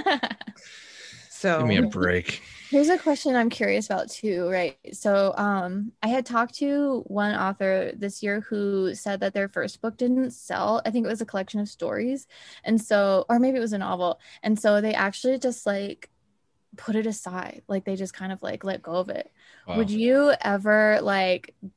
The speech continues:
Speaker 1: give up on a book? Or would you, for me, I think, like, for example, like, if I had a book that didn't sell, that I would just try, like, my hardest to even find, like, the smallest indie pub. Like, wouldn't you?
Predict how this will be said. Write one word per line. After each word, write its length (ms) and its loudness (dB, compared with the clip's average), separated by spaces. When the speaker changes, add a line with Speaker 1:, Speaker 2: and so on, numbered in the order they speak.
Speaker 1:
give 220 2
up 160 2
on 120 4
a 80 2
book? 380 2
Or 120 2
would 240 0
you, 380 -2
for 120 2
me, 160 4
I 120 4
think, 280 -2
like, 320 -2
for 120 -2
example, 380 -2
like, 160 0
if 100 -6
I 40 -2
had 100 2
a 60 0
book 200 -4
that 80 -2
didn't 200 0
sell, 380 0
that 140 0
I 60 0
would 140 -4
just 220 -6
try, 280 -4
like, 180 -2
my 140 -4
hardest 380 -4
to 80 -6
even 240 -2
find, 240 -10
like, 180 -8
the 100 -8
smallest 440 -8
indie 180 0
pub. 240 -6
Like, 140 0
wouldn't 220 2
you? 300 0